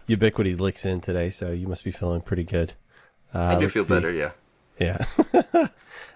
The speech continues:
Speaker 1: Uh, something I wanted to say before I forget, there's two of 'em, actually. Uh, one is, it's Wisp America this week, right?
Speaker 2: Next week. Well,
Speaker 1: Yeah.
Speaker 2: I guess
Speaker 1: Well
Speaker 2: it's Saturday night now, so
Speaker 1: Yeah.
Speaker 2: yeah, you know,
Speaker 1: Yeah,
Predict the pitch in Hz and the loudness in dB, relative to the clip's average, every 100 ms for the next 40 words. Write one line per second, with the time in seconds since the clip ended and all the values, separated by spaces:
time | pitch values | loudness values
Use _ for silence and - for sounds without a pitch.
0 | - 107 113 107 175 170 147 147 131 - | 0 4 6 4 4 4 6 6 4 4
1 | 127 120 107 - 110 107 104 - 95 101 | 4 2 -4 -2 2 4 4 2 -2 -4
2 | 104 110 101 87 - 151 117 90 90 85 | 0 0 0 -6 -2 2 4 4 0 -4
3 | 82 92 90 - - - _ _ - 101 | -4 -4 -4 -6 -20 -20 _ _ -2 2
4 | 104 98 113 139 147 - 113 113 113 110 | 4 2 4 4 4 2 4 6 6 4
5 | 107 - 160 - 110 123 113 85 78 - | 0 0 -2 2 2 4 2 0 -6 -6
6 | 78 - 92 143 _ _ _ _ _ _ | -8 -2 -2 -4 _ _ _ _ _ _
7 | _ 107 120 - - - - _ - 135 | _ -2 0 -2 -12 -14 -20 _ 2 6
8 | 139 131 104 117 147 160 - 123 107 _ | 8 6 6 4 4 2 0 -4 -6 _
9 | _ - 131 165 160 139 120 117 113 - | _ -4 2 6 6 6 2 2 -2 0
10 | 101 92 87 87 98 90 85 82 78 _ | 0 0 -2 -6 -4 -2 -4 -6 -10 _
11 | _ _ _ _ _ _ - - - 95 | _ _ _ _ _ _ -18 -18 -6 -2
12 | 80 62 76 78 69 67 - 113 76 | 0 -2 -6 -6 -6 -8 -6 -6 -6